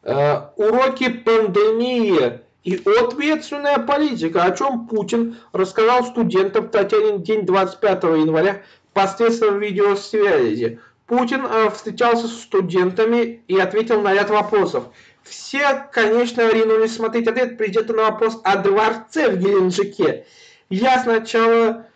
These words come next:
обращу ваше внимание на чуть другое. Именно на само расположение Путина у открытого окна.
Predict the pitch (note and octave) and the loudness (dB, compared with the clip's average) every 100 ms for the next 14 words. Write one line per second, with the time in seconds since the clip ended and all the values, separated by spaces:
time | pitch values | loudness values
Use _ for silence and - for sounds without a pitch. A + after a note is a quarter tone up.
0 | _ _ E3 D#3+ F4+ F#4+ A#3+ A3+ A3 A3+ | _ _ -4 0 2 0 0 2 2 0
1 | G#3 G3 G3 G#3+ G#3+ G3+ G3 G3 F#3 F#3 | 0 0 2 2 2 2 -2 -2 -6 -2
2 | G3+ F3+ F#3+ D#3+ C3+ - - A#3 B3+ B3+ | -2 -2 2 2 2 -2 -4 -2 0 0
3 | A#3 G#3+ - G3+ G#3 A3 A#3 - F#3 F3+ | 2 0 0 -2 2 2 2 2 -2 -2
4 | - F#3+ F#3 G3+ G3 - - A3+ A#3 A#3+ | -2 -2 0 0 0 -4 -6 -6 -2 -2
5 | A#3+ F#3+ G3+ - D#3 E3 - F#3+ G#3 G#3+ | 0 0 -2 -2 -4 -4 -6 -2 -2 0
6 | G3+ F#3+ - D3+ D#3+ - G3 C#3 - | 0 0 -2 -4 -2 -2 -2 -2 -6